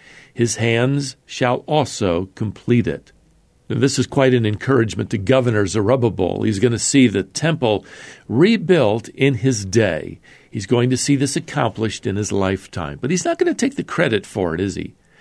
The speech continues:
He, he knows now this is going to be accomplished by the protection and the power of God's Spirit.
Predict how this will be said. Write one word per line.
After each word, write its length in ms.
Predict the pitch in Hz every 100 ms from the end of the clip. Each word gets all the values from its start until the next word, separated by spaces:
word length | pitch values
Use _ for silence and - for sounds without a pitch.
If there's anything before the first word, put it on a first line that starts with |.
| - - _
He, 180 | - 113
he 180 | 113 135
knows 460 | 135 156 139 90
now 240 | 101 90 87
this 220 | 104 -
is 100 | -
going 220 | 117 110
to 60 | 107
be 120 | 123
accomplished 760 | 131 - 175 165 92 95 - - - - - -
by 140 | 95
the 100 | 92
protection 800 | 87 - - 113 - 170 175 202 _ _ _
and 140 | - 123
the 80 | 127
power 720 | - - 110 85 78 76 - _ _ _
of 200 | - 98
God's 300 | 95 85 78
Spirit. 560 | - - 95 78 -